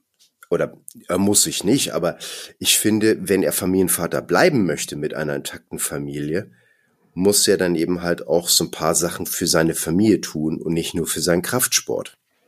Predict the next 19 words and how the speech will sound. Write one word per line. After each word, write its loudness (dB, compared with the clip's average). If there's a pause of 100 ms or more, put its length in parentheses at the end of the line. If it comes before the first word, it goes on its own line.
(1900)
Und 2
es 2
ist 2
genauso, 2
ähm, -6 (1800)
mit 0
der 2
Ernährung. 2 (960)
Wenn 2
ich -2
jetzt 0
Körperfett 2
verlieren -4
will -8 (1300)
und -2
irgendwann 2
übers 2
Ziel 0
hinausschieße 0